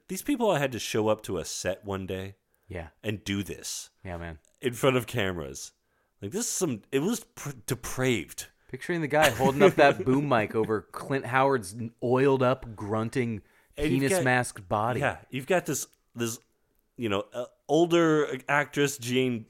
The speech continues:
Speaker 1: Jean Bates,
Speaker 2: <laughs>
Speaker 1: who you know is, was there in the golden hour, you know, the golden years of cinema.
Speaker 2: Can you imagine?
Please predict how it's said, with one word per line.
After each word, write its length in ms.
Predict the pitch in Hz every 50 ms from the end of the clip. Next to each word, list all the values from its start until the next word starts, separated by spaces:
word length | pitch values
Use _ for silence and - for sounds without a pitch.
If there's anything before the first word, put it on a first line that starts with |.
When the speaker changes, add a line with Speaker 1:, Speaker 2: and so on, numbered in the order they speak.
| - 117
Speaker 1:
Jean 300 | 104 - 131 131 131 113
Bates, 580 | 110 113 110 123 131 131 - 139 - - -
Speaker 2:
<laughs> 520 | - - - 370 - - - 381 320 - -
Speaker 1:
who 120 | 196 196
you 160 | 185 175 175 190
know 240 | 185 - 214 294 311
is, 180 | 233 165 - - - _ - 143
was 260 | 151 180 185 - 151 127
there 360 | 139 180 214 254 247 214 190
in 100 | 180 180
the 80 | 180 151
golden 440 | 143 - 170 185 196 190 180 156 147
hour, 380 | 143 139 156 160 143 113 110 117
you 180 | 131 131 123
know, 80 | 117 107
the 60 | 123 120
golden 360 | 123 160 180 175 160 139 120
years 480 | 120 127 135 127 113 104 98 95 95 -
of 160 | 117 107 107
cinema. 540 | - - - 131 127 117 101 92 87 82 78
Speaker 2:
Can 80 | 80 415
you 60 | 392
imagine? 420 | 359 359 349 349 359 359 370 370